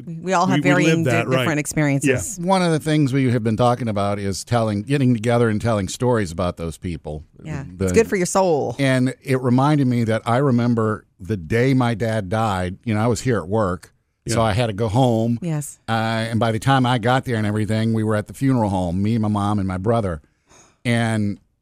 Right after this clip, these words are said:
Speaker 3: then we went to lunch after. And it, the s-, it was a sad moment, obviously, 'cause you're sitting in the funeral home. But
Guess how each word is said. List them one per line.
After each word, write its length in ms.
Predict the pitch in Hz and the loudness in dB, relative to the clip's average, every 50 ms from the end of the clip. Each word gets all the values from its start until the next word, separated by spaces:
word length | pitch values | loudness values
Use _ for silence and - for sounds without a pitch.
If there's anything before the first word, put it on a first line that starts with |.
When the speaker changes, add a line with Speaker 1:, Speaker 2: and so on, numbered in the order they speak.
| _ _ - | _ _ -10
Speaker 3:
then 300 | 104 98 123 127 139 139 | -4 -2 0 2 2 2
we 120 | 127 127 | 2 2
went 200 | 117 117 120 107 - | 2 0 -2 -2 -2
to 80 | 117 | -4
lunch 360 | 117 113 127 147 160 165 - 120 | -2 0 2 2 2 0 -2 -2
after. 460 | 104 95 87 - - 85 80 82 - _ - | -4 -4 -4 -6 -8 -10 -10 -10 -12 _ -6
And 320 | 120 117 117 113 120 117 - | -2 -2 0 0 -2 -4 -4
it, 180 | 135 123 104 - _ _ _ _ _ _ _ _ _ _ _ _ _ _ _ - - _ _ - | -6 -6 -6 -6 _ _ _ _ _ _ _ _ _ _ _ _ _ _ _ -20 -20 _ _ -4
the 100 | 135 135 | 0 2
s-, 140 | - - | 2 2
it 140 | 165 156 156 | 2 2 2
was 160 | 156 147 113 | 4 4 2
a 60 | 127 - | 0 0
sad 300 | - 170 165 160 165 131 | 2 2 2 4 4 2
moment, 320 | 120 120 117 120 117 110 | 2 2 2 2 0 0
obviously, 480 | 104 107 101 104 101 95 - 104 107 107 | 0 0 -2 -2 -4 -4 -4 -4 -6 -4
'cause 200 | - 104 87 98 | -4 -6 -6 -6
you're 80 | 107 | -4
sitting 240 | - - 117 95 110 | -4 -4 -4 -2 -2
in 80 | 110 104 | -2 -2
the 60 | 95 | -2
funeral 340 | - 117 117 110 104 95 87 | -2 -2 -2 0 0 -2 -2
home. 320 | 87 87 90 92 104 107 - | -2 -2 -2 -2 -2 -2 0
But 200 | 113 101 101 | 0 0 0